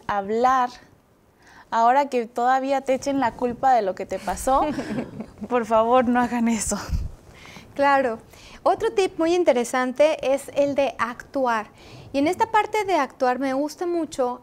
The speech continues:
Speaker 2: el, el no solamente, eh, lo vamos a comentar más adelante, el, el, el denunciar, no, sino ¿qué propones tú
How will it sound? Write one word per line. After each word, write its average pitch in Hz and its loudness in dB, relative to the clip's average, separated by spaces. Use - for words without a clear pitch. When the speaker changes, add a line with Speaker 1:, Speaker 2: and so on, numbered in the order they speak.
Speaker 2:
el, 233 -6
el 233 -6
no 294 -2
solamente, 311 -2
eh, 208 -10
lo 254 2
vamos 277 2
a 320 0
comentar 269 -2
más 285 -6
adelante, 254 -2
el, 185 -8
el, 214 -6
el 208 -6
denunciar, 214 -4
no, 254 -4
sino 262 -6
¿qué 370 2
propones 370 -2
tú 269 -2